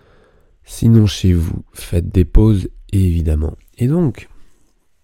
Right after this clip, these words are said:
le renforcement musculaire est intéressant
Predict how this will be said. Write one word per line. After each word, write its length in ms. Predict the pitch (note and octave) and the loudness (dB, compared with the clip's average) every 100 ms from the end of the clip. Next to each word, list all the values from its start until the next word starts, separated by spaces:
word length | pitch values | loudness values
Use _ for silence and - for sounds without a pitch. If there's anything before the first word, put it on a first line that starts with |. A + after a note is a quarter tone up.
| _ _ _ _ _ _ _ - - _ - | _ _ _ _ _ _ _ -18 -18 _ -6
le 360 | A2 G#2+ G#2 | 0 2 2
renforcement 600 | G2+ A2 G#2 G2+ - G2 F#2 | 2 0 -2 -6 -4 -4 -2
musculaire 420 | F2+ - F2+ E2 | -4 -6 -10 -8
est 140 | E2 | -10
intéressant 640 | E2+ D#2+ E2+ F2 - F#2+ | -12 -10 -8 -8 -8 -12